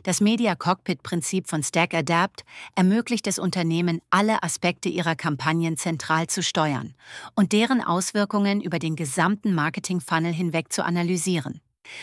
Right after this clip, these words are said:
Zudem wird die Echtzeit-Brand-Lift-Studie als kostengünstige und effiziente Lösung vorgestellt, die sofortige Entscheidungen auf Basis von Rohdaten erlaubt.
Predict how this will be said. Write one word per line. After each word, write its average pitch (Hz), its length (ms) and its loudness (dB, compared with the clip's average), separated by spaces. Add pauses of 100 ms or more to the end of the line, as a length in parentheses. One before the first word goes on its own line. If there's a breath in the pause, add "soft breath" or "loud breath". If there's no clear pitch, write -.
(120 loud breath)
Zudem 226 440 2
wird 220 180 0
die 170 120 -4
Echtzeit-Brand-Lift-Studie 196 1600 0
als - 240 -2
kostengünstige 190 960 0
und 180 220 -4
effiziente 196 600 0
Lösung 156 380 0
vorgestellt, 170 640 0 (380 loud breath)
die 214 80 4
sofortige 220 580 2
Entscheidungen 175 640 0
auf - 200 -4
Basis 170 440 0
von 175 160 -2
Rohdaten 156 580 0
erlaubt. - 540 -4